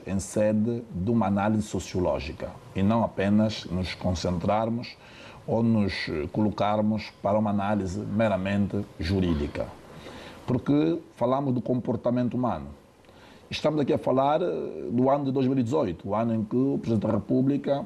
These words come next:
teve a coragem de lançar este amplo projeto de combate à corrupção. Mas repare que entre dois mil e dezoito e dois mil e vinte e três nós tivemos dezenas de processos relacionados com crime de corrupção,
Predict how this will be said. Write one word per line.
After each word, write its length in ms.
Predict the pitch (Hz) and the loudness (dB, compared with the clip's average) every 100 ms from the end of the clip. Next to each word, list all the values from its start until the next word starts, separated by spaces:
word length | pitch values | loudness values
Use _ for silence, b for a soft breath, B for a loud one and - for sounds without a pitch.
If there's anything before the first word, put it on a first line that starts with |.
| - - | -6 0
teve 160 | - | 0
a 40 | - | 0
coragem 640 | 95 101 117 131 127 139 - B B B B | 0 2 2 0 -2 -6 -10 B B B B
de 120 | 98 | -2
lançar 600 | 98 101 - 107 110 117 127 135 87 | 0 -2 0 0 2 2 0 -2 -6
este 180 | 95 - | -6 -2
amplo 200 | 107 107 | 0 0
projeto 520 | - 104 92 113 110 | -2 -2 0 0 2
de 60 | 107 | 0
combate 440 | 104 101 98 101 107 | 0 0 2 0 -4
à 40 | |
corrupção. 640 | - - 104 - 85 67 - B B B B B | -4 -6 -6 -4 -4 -4 -8 B B B B B
Mas 220 | 107 131 | 0 2
repare 400 | 131 - 185 196 - | 2 0 0 0 -2
que 140 | - 143 | -2 -2
entre 240 | 139 127 | 0 -2
dois 240 | 139 175 | 0 0
mil 180 | 143 143 | 0 0
e 80 | 127 | 0
dezoito 460 | 98 104 85 73 76 | 0 -2 -2 -6 -6
e 60 | |
dois 200 | 98 139 | 0 2
mil 140 | 123 117 | 4 2
e 40 | |
vinte 160 | 107 110 | 2 0
e 80 | 101 | 0
três 420 | 127 139 139 - - | 2 2 -2 -10 -4
nós 220 | 110 127 | 0 0
tivemos 580 | 117 107 131 135 123 - - - - | 2 2 2 0 -6 -12 -20 -16 -4
dezenas 640 | 104 123 110 165 165 120 | 2 2 2 2 2 0
de 100 | 104 | -2
processos 640 | - 101 - 127 131 - - B B B - | -6 -8 0 2 2 -2 -20 B B B -8
relacionados 760 | - 120 117 - 120 127 110 - | -2 0 0 0 2 2 2 -2
com 200 | 98 98 | -4 0
crime 320 | 143 160 123 | 2 2 2
de 60 | 101 | -2
corrupção, 680 | 85 85 - 92 104 127 | -4 -8 -4 -2 -2 -4